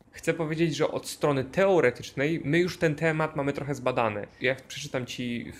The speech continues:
choroby, które już wiemy, że na pewno to jest pomocne, natomiast są też choroby, które dopiero badamy. Więc to się nazywa Deep Brain Stimulation i to jest już obecnie zatwierdzone do takich, e, problemów jak epilepsja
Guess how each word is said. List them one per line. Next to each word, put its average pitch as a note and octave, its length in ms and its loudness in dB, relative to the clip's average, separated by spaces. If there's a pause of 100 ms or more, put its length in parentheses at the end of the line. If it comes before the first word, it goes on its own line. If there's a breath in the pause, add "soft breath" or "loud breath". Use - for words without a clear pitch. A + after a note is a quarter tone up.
choroby, C3 320 0
które C3+ 260 -2
już C3+ 200 -4
wiemy, C#3+ 280 6
że C3+ 100 -2
na B2+ 100 0
pewno C3+ 300 -2
to A#2+ 380 2
jest A#2 180 -2
pomocne, A#2+ 520 -4 (760 loud breath)
natomiast C#3 640 -2 (160)
są C#3 260 0
też C#3 160 -4
choroby, C#3 280 0
które C3+ 180 -2
dopiero B2+ 260 -2
badamy. A#2 380 2 (540)
Więc C3+ 320 0
to - 80 -6
się C#3+ 100 -2
nazywa C3 220 2
Deep C#3 300 0
Brain C3 380 6
Stimulation B2 720 -2 (340 loud breath)
i C3 320 2
to C#3 60 6
jest C#3+ 240 6
już E3+ 220 0
obecnie D3 420 4
zatwierdzone C#3 580 4
do B2+ 640 6
takich, - 360 -8
e, B2 140 4
problemów B2+ 460 2
jak A#2+ 180 0
epilepsja C3+ 640 0